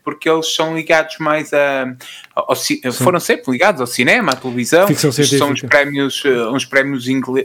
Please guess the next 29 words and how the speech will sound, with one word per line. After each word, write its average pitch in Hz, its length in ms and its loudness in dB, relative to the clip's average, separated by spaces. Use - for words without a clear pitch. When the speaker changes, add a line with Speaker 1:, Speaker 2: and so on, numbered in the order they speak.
Speaker 1:
britânicos. 143 720 0
Speaker 2:
Sim. 113 100 -10
Speaker 1:
Eh, 147 500 0
é 180 80 4
interessante 151 880 -2
eles 170 260 0
pegarem 175 420 2
também 190 300 2
no, 202 180 0
nos 185 200 0
videojogos. 190 580 2
Já 123 140 4
não 131 180 2
é, 139 160 0
eh, 143 360 2
creio 143 220 2
que - 100 -6
já 151 60 6
é 139 100 4
há 143 40 0
meia 143 200 0
dúzia 147 280 0
de 196 100 2
anos 254 240 2
Speaker 2:
Sim. 139 60 2
Speaker 1:
que 123 40 2
fazem 156 300 2
este 151 180 -2
caminho. 226 460 2